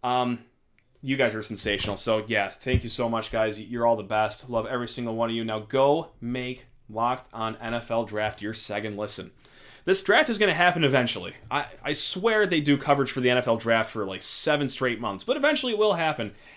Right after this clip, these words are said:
and you're gonna wanna make sure that you are caught up to speed with it, and Locked On N F L Draft will get you there. It's Ryan Tracy, former N F L cornerback,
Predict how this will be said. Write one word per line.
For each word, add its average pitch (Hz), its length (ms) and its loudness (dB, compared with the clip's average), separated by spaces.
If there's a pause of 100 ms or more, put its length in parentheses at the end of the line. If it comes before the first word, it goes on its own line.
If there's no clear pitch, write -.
(120)
and 147 120 -2
you're 202 140 2
gonna 226 140 0
wanna 185 240 2
make 170 140 -2
sure 160 200 2
that 123 180 0
you 143 140 2
are 135 80 6
caught 147 300 4
up 147 120 -4
to 123 80 -6
speed 135 280 -4
with 135 180 -6
it, 139 240 -2 (320)
and 113 220 -4
Locked 147 320 4
On 139 120 6
N 131 140 2
F 131 140 2
L 131 80 6
Draft 120 420 4
will 160 160 4
get 131 200 0
you 110 100 -6
there. 107 300 -2 (320)
It's - 100 -18
Ryan 123 160 0
Tracy, 143 580 0
former 170 360 2
N 151 160 0
F 147 120 -2
L 147 160 2
cornerback, 147 600 0